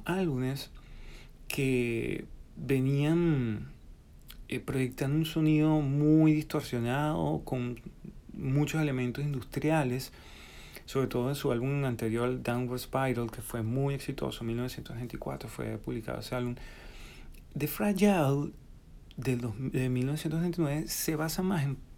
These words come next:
paisajes sonoros, ritmos electrónicos, ruido ambiental, guitarra rock,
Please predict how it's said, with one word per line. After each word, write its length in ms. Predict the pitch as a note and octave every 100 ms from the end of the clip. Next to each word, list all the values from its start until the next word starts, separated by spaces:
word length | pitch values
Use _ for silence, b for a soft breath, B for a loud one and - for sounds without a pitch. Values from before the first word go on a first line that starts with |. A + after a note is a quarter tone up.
| -
paisajes 600 | C3+ B2+ A2+ - - D3+
sonoros, 500 | - G3 D#4 - - - - -
ritmos 340 | - C3 C#3 D#3+
electrónicos, 720 | E3+ - F#3+ G3 A#2+ - - B B B B -
ruido 360 | - C3+ C#3 D3
ambiental, 560 | D#3 D3 C#3 D#3 C3 - - - - - - - -
guitarra 680 | C3+ C3+ - D3 C3+ D#3+ F#3+ - -
rock, 380 | - E3+ E3+